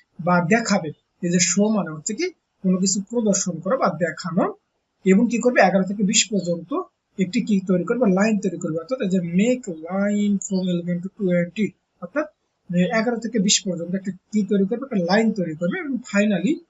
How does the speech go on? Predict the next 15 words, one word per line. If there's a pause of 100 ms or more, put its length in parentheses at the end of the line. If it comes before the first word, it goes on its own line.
(200)
সবশেষে, (160)
তারা
finally
মানে
কি (460)
সবশেষে
বা (140)
পরিশেষে (420)
group (160)
two (480)
members (100)
choose (140)
their (360)
respective (460)
numbers